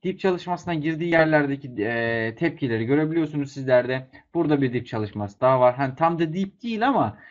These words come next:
e, arkadaşlar hani şöyle yedi yüzlü seviyelerde genelde bir dip çalışmasına doğru gidiyor. Sonra şöyle bir yedi yüz seksene doğru kendine atma isteği oluşmuş. Ee, bu dün oluştu galiba zaten. Aynen pazartesi günü.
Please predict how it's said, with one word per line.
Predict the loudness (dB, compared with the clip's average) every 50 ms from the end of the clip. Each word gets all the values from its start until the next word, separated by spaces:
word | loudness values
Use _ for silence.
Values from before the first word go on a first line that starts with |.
| -20 -20 -20 _ _ -6
e, | -4 -2 -2 -2 -2 -2 -4 -2
arkadaşlar | 0 0 0 0 0 -2 -4 -2 -2 -2
hani | 0 0 0 -2 -4 -8 _ _ _ _ _ _ _ _ _ _ _ _ _ _ _ _
şöyle | _ 0 4 4 6 6
yedi | 4 4 2 0
yüzlü | 0 0 0 -2
seviyelerde | -2 0 2 4 6 6 8 8 6 6 4 2 -2 -2 -4 -6 -12 _ _ _ _ -6 0
genelde | 2 4 6 6 6 4 4 2 0
bir | -2 -2
dip | -4 -6 -4 -2
çalışmasına | -2 -2 -2 -2 -6 -10 -10 -8 -6 -4 -2 0
doğru | 0 0 0 -2
gidiyor. | -2 -4 -4 -4 -4 -4 -4 -6 -8 -12 _
Sonra | _ -4 -4 -2 -2 -2
şöyle | 0 0 2 2 2 2
bir | 2
yedi | 2 2 2 2
yüz | 0 -2 -2
seksene | -2 -2 -2 -2 -2 -2 0 0 0
doğru | 0 0 0 0 -2 -4 -4 -8 -16 _ _ _ _ _ _ _ _ _ _ _ _ -20 -20 -20 _ _ _ _ _ _
kendine | 0 0 2 2 2 4 4
atma | 4 4 2 -2 -6
isteği | -6 -6 -6 -4 -2
oluşmuş. | -2 -2 -4 -6 -8 -8 -8 -8 -6
Ee, | -2 -2 0 0 2 0 0 -2
bu | -4 -6 -4 -2 0
dün | 2 4
oluştu | 4 4 2 0 -4 -6 -4
galiba | 0 0 2 2 0 -2 -2
zaten. | -4 -4 -6 -6 -2
Aynen | -2 -2 -2 -4 -4
pazartesi | -2 0 2 2 2 2 0 -2 -14 -14 -8
günü. | -6 -4 -4